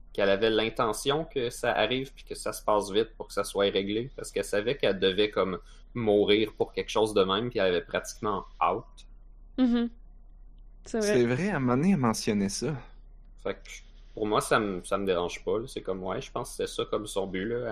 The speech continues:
Speaker 1: Elle, comme,
Speaker 2: Ah oui,
Speaker 1: euh,
Speaker 2: non,
Speaker 1: c'est,
Speaker 2: non, c'est,
Speaker 1: c'est le
Speaker 2: c'est juste
Speaker 1: Death Trudeau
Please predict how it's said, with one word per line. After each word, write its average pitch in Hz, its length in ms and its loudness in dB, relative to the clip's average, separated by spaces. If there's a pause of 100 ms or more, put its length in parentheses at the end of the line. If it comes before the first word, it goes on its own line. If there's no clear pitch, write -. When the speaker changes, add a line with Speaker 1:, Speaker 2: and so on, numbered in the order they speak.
(920)
Speaker 1:
Elle, - 80 -12
comme, 226 200 0
Speaker 2:
Ah 440 180 2
oui, 262 100 10
Speaker 1:
euh, 240 40 8
Speaker 2:
non, 302 80 8
Speaker 1:
c'est, 311 40 8
Speaker 2:
non, 254 140 10
c'est, 269 180 0
Speaker 1:
c'est 208 160 2
le 247 60 6
Speaker 2:
c'est 233 140 0
juste - 100 0
Speaker 1:
Death - 80 -4
Trudeau 117 360 4